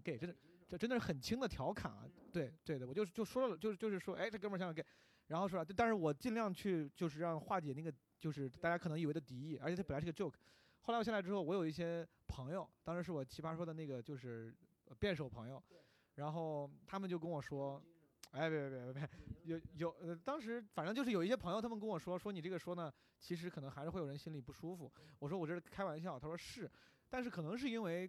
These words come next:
国内的观众，大家对于 stand up 或者对于这个现场，现场喜剧还没有那么习惯，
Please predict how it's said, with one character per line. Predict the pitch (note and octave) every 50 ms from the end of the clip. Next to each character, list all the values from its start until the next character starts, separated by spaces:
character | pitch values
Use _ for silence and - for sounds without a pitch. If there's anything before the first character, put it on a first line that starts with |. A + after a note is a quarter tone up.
| -
国 | - D#3 C#3+ D3
内 | F3 A3+ A3+ G#3
的 | D#3+ C#3
观 | B2+ - E3+ F#3 G3 G3+ G#3
众， | G#3+ B3 F3+ C3 B2+
大 | C#3+ F#3+
家 | F#3+ G3 G3+
对 | F#3 G#3 G3
于 | F3 F3+ F3+ F3+
stand | F3 - - - F3 F3
up | F#3 F3+ D3 -
或 | E3+
者 | E3
对 | G#3 G3
于 | F#3+
这 | E3+ G3+
个 | F3 E3 D3+
现 | - G#3
场， | F3+ F3 F#3
现 | F#3+ F#3 - B3+ G3+
场 | F3+ F3 F3
喜 | F3+ - D#3
剧 | C3+ D3+ E3
还 | D3 E3 E3
没 | D#3+ F#3+
有 | G3
那 | E3
么 | E3 D#3
习 | - - - A#2+
惯， | A#2 D#3 C#3